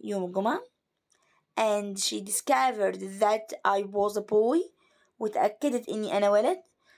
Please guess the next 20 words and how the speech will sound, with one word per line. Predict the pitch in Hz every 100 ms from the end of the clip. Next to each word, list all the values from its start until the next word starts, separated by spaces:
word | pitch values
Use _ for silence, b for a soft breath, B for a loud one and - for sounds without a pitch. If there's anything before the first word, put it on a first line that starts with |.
| b
"she | - 277
walked | 226 254 240
out | - - 208 202 -
of | 202
the | 208
house،" | 202 214 247 254
مشيت | 247 240 190
برا | 190 180
البيت، | 180 220 254 262 -
"and | 220
never | 202 214 202
came | 208 214 196
back،" | 190 202 202
وما | 190
رجعتش | 185 190 196 -
مرة | 175 175 180 -
تاني. | - 190 - _ _ _ _ _ _ _ _ _ _ _ _ 370 _ _ _ _ _ _ _ _ _ _ _ _ _ _ _ - b b b b b b b
The | 247 269 277
years | 359 330 220
went | 208 220